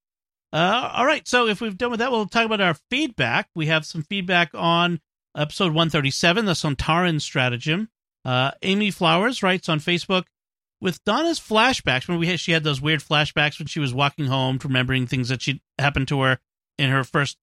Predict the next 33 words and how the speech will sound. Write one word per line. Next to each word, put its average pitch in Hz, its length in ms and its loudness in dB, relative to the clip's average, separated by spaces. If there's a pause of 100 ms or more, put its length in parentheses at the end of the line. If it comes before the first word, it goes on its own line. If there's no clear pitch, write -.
(100)
uh, - 60 -14 (220)
experiences 156 580 -2
with 139 140 -4
the 139 40 -4
Doctor. 139 440 2 (420)
Uh, 160 240 2
"With 175 140 -2
Donna's 233 280 0
flashbacks, 196 500 0
I 190 60 -2
took 277 220 -8
them 269 160 -4
as 202 200 0
her 190 260 -2
character 214 400 0
developing. 147 720 0 (360)
Before 269 360 0
she'd 190 240 -2
met 160 160 2
the 165 80 -4
Doctor, 135 360 0
she - 140 -4
was 139 160 0
more 208 180 2
self-centered, 151 840 0
and 147 120 -2
after 160 220 0
just 170 240 -2
a 165 60 -4
few 311 220 -2
adventures 190 460 0
with 185 140 -2
him, 175 240 2